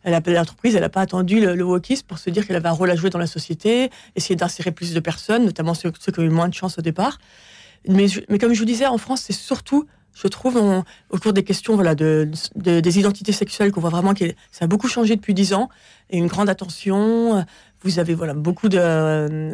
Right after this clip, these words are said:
vous savez maintenant, là, en juin, avec la, la semaine contre l'homophobie, beaucoup d'entreprises passent leur logo aux couleurs arc-en-ciel. Voilà, vous avez une très grande sensibilité à ces sujets, beaucoup de communication, en tout cas, autour de ces sujets, ces dernières années.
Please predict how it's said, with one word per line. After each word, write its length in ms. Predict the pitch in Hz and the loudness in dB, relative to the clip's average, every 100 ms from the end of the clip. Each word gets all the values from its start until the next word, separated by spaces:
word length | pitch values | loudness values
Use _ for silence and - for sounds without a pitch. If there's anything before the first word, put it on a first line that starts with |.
| - | -8
vous 640 | - - - - - _ - | -8 -10 -12 -20 -20 _ 0
savez 160 | 175 | 2
maintenant, 340 | 170 165 185 190 | 2 2 2 2
là, 280 | 175 170 170 | 2 0 -2
en 120 | 170 | -2
juin, 280 | 165 180 190 | 0 2 2
avec 160 | 190 | 0
la, 100 | - | -2
la 80 | 160 | -4
semaine 420 | 147 180 180 180 170 | -2 0 2 2 -2
contre 280 | 160 - | -10 -2
l'homophobie, 460 | 175 175 175 170 185 | 0 2 0 -2 0
beaucoup 200 | 175 196 | 0 0
d'entreprises 420 | 180 - - 202 | 0 -2 -4 -4
passent 340 | - 196 196 - | -2 -2 -2 -4
leur 100 | 175 | -4
logo 360 | 175 170 190 | -4 0 0
aux 40 | 185 | 0
couleurs 240 | - 170 | -4 -4
arc-en-ciel. 800 | 160 - 165 - 196 202 208 214 - - - - | -4 -6 -10 -2 0 2 2 0 -4 -20 -12 -4
Voilà, 120 | 165 | -2
vous 80 | 156 | -2
avez 120 | 160 | -2
une 100 | 156 | -4
très 240 | - 202 | -2 -2
grande 220 | 202 202 | 2 2
sensibilité 480 | 202 165 165 180 196 | 0 -4 -2 0 0
à 20 | |
ces 140 | 185 170 | -2 -4
sujets, 260 | - 165 | -4 0
beaucoup 180 | 196 175 | 0 0
de 60 | 160 | -2
communication, 600 | 220 208 214 208 170 202 | 2 4 4 2 0 -2
en 40 | |
tout 120 | 170 165 | -2 -2
cas, 100 | 160 | -2
autour 240 | 151 185 | 0 -2
de 60 | 180 | -2
ces 120 | 165 | -4
sujets, 380 | - 160 180 226 - - - | -10 -4 -2 -4 -14 -20 -20
ces 140 | - 170 | -12 -4
dernières 260 | 175 180 | 0 0
années. 260 | 175 175 262 | 2 0 -2